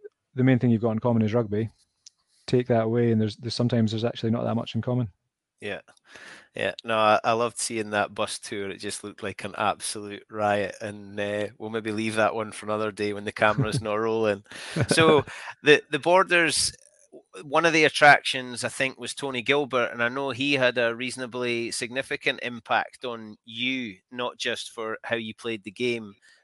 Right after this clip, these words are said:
Speaker 2: but as you as a man. How did that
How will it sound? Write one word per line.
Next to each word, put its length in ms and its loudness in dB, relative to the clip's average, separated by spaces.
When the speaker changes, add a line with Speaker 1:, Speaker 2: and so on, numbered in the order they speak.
Speaker 2:
but 180 0
as 240 -12
you 200 -6
as 120 -8
a 40 -8
man. 480 2
How 220 2
did 180 -8
that 280 8